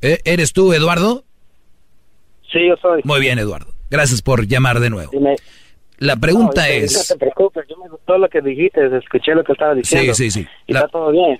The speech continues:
Speaker 1: la pregunta es, Eduardo, la pregunta es, si
Speaker 2: No, espérate,
Speaker 1: es
Speaker 2: yo te algo. Déjame, déjame hablar, yo te dejo hablar a ti,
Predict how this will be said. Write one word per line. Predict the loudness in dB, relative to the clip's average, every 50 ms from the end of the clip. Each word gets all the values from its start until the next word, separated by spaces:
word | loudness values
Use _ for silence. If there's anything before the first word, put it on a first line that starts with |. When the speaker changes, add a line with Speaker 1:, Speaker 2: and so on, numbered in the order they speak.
| -6 -20 -8
Speaker 1:
la | -4 -2 -2
pregunta | 0 2 2 2 2 2 2 0 0 0
es, | 0 0 0 0
Eduardo, | 0 0 2 0 0 0 -2 -4 -8 -10 -16 -20 -12 -6
la | -6 -4
pregunta | -2 0 2 2 2 2 0 0
es, | 0 -4 -6 -10 -12 -14 -8
si | -6 -2 0 2 2
Speaker 2:
No, | 2 2
espérate, | 2 0 0 0 0 0 -2
Speaker 1:
es | -2
Speaker 2:
yo | -6 -8
te | -8 -12
algo. | -16 -6 -2 -2 -2 -2 -2
Déjame, | 0 0 2 2 2 0 0
déjame | 0 -2 0 2 2 0
hablar, | 2 2 0 0
yo | 0 -2
te | -2 2 0
dejo | 0 2 2
hablar | 0 0 2 0
a | 0
ti, | -2 -2 -4 -4